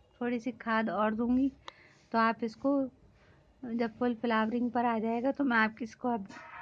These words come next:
आपको इसकी update दिखाऊँगी। उम्मीद है ये खूबसूरत plant आपको पसंद आया होगा। ये ज़मीन में भी लगाया जा सकता है और pot में भी लगाया जा सकता है।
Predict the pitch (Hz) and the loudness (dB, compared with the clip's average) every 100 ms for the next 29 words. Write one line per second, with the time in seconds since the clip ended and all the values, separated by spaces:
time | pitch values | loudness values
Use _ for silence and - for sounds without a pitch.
0 | - 233 220 - 226 - 247 208 220 220 | -10 -10 -6 -4 -4 0 0 0 0 0
1 | 202 202 196 190 180 190 - _ _ _ | 0 -4 -4 -4 -4 -8 -14 _ _ _
2 | - - _ _ _ - - _ - - | -20 -20 _ _ _ -20 -20 _ -20 -20
3 | _ _ _ _ - - - - - - | _ _ _ _ -20 -20 -20 -20 -20 -20
4 | - - - - - - - 202 226 233 | -14 -14 -14 -20 -20 -16 -6 -2 0 4
5 | 254 262 254 269 220 - 233 233 233 226 | 4 4 2 0 -2 0 0 0 2 6
6 | 220 220 220 220 220 220 240 226 226 233 | 6 6 2 0 -8 -6 -2 0 2 2
7 | 240 262 254 247 226 220 240 247 262 262 | 4 4 6 4 4 4 6 8 8 6
8 | 254 254 254 262 254 269 - 277 285 277 | 4 4 4 2 0 -4 2 4 6 6
9 | 262 220 208 220 220 220 220 220 220 214 | 6 6 6 4 2 4 4 6 6 4
10 | 220 220 - 233 | 0 -6 -6 -6